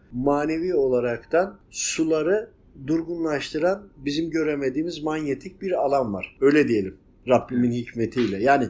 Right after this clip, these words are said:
Speaker 1: teknolojiyi kullanmadan teknoloji varmış gibi bu oraya uygulanmış. Zaten maneviyatta teknoloji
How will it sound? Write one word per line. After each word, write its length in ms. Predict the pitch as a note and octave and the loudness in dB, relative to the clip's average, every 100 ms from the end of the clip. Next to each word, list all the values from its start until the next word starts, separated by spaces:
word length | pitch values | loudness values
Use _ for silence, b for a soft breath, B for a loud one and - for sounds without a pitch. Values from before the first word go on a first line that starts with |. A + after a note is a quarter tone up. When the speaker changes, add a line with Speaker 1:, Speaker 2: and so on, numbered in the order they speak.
| - | -2
Speaker 1:
teknolojiyi 760 | - D3+ - E3 E3+ D#3+ F3+ F3 | 0 0 0 -2 0 -2 -6 -6
kullanmadan 720 | - E3 G#3 G3 D3 F#3 A3 | -4 2 4 4 2 2 0
teknoloji 760 | - D#3+ - E3 E3 D#3 D3+ D3 | -2 -4 -4 -4 -4 -4 -4 2
varmış 640 | G3 G3 D#3+ C#3 B2 - | 4 4 2 -2 -4 -6
gibi 320 | G3+ G3+ C4 | -6 -6 -6
bu 160 | G3 G3 | -2 0
oraya 220 | E3+ A3 | 2 0
uygulanmış. 800 | B3+ G3 F#3+ F#3+ E3+ A2+ - - - - - - - | -2 -4 -2 -2 0 -2 -4 -6 -6 -12 -18 -20 -2
Zaten 460 | B2+ D#3+ G#3 F3 | 2 2 0 -2
maneviyatta 920 | A#2+ B2+ C#3 D#3 E3+ F#3 F#3 B3+ C4+ - - | 0 2 2 2 0 -2 0 0 0 -4 -6
teknoloji 920 | - C#3+ F3 F3+ F#3 F3+ F3+ F3 F#3 | -2 -2 -4 -8 -6 -6 -6 -4 -4